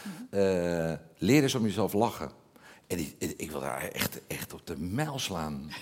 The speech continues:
Speaker 1: <laughs>
Speaker 2: "Leer eens om jezelf lachen." Dus ik zat zo diep en, eh, ik,
Speaker 1: Ja.
Speaker 2: ik zag helemaal geen uitweg. Ik zei, "Ja, maar leer eens om jezelf lachen. K-, k-, kijk, kijk eens even van een afstand naar jezelf en
Speaker 1: Ja.
Speaker 2: zie dan even dat hier ook gewoon, eh, d-,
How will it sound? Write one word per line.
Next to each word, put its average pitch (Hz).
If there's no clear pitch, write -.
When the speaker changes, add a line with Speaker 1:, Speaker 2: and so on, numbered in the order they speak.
Speaker 1:
<laughs> 254
Speaker 2:
"Leer 117
eens 127
om 127
jezelf 117
lachen." 131
Dus 107
ik 98
zat -
zo 170
diep 175
en, 113
eh, 104
ik, 104
Speaker 1:
Ja. -
Speaker 2:
ik 202
zag -
helemaal 107
geen 92
uitweg. 139
Ik -
zei, 120
"Ja, 190
maar 170
leer 175
eens 170
om 151
jezelf 147
lachen. 139
K-, -
k-, 165
kijk, -
kijk 170
eens 156
even 151
van 139
een 131
afstand 143
naar 147
jezelf 131
en 120
Speaker 1:
Ja. 120
Speaker 2:
zie -
dan 139
even 113
dat 101
hier 98
ook 101
gewoon, 90
eh, 80
d-, 82